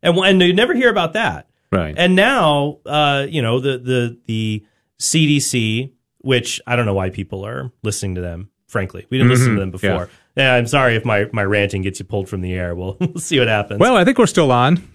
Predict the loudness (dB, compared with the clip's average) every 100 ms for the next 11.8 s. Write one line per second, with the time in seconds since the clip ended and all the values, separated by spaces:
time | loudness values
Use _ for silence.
0 | 2 2 0 -4 -2 0 0 0 0 0
1 | 0 -2 -2 -10 -6 2 4 4 4 2
2 | 2 2 4 4 4 4 4 4 2 0
3 | 0 0 2 2 4 4 2 2 0 0
4 | -2 -4 -4 -4 -4 -6 -4 -2 -2 -2
5 | -4 -4 -6 _ -4 -2 -4 -4 -4 -4
6 | -4 -6 -2 0 2 0 0 -4 -4 -4
7 | -4 -4 -2 0 0 -2 -4 -6 -4 -2
8 | 2 2 2 0 -2 -2 0 2 0 -2
9 | -4 0 0 -2 -4 0 2 2 2 2
10 | 2 0 0 0 -2 -2 -4 -2 -4 -6
11 | -10 -12 -14 -14 -14 -4 -2 -2